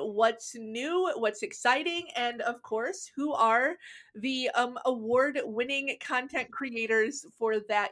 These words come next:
year. Um, we decided to take a trip out because we had never been before, and, um, this was certainly a new experience. Wolf, what, what were your first impressions?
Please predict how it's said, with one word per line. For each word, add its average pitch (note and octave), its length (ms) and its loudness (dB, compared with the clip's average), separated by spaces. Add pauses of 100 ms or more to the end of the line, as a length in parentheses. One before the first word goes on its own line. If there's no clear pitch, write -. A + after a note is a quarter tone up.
year. F#3+ 460 -4 (520)
Um, A#3+ 300 0
we C4+ 200 -2
decided G4 520 0
to F#4+ 60 -4
take C#4+ 220 -6
a C4+ 60 -6
trip C4 220 -2
out D4+ 260 0
because C#4+ 260 -6
we A3+ 120 -2
had A3 100 2
never G#3+ 260 0
been G3+ 280 -6
before, G#3 520 2 (840)
and, C#4 380 2
um, D4 280 4
this D4 220 -4
was F#4+ 200 0
certainly F#4 440 0
a D#4+ 80 4
new D#4 280 0
experience. F4 880 0
Wolf, C#4 220 6
what, C#4 440 6
what C4+ 280 4
were D4+ 120 0
your C#4+ 200 2
first C#4+ 340 -2
impressions? C4+ 680 -4